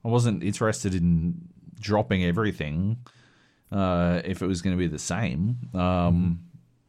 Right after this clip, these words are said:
Speaker 1: so fuck it, right? Also, you don't get to tell me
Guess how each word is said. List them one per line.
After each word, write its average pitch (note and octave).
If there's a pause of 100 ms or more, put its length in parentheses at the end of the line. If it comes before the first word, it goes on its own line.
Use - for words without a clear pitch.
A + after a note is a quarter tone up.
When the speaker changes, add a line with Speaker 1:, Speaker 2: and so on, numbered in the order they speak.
(280)
Speaker 1:
so G2 (180)
fuck -
it, - (300)
right? - (760)
Also, C#3+ (2750)
you C4
don't G4
get A#3
to -
tell F#3+
me D3+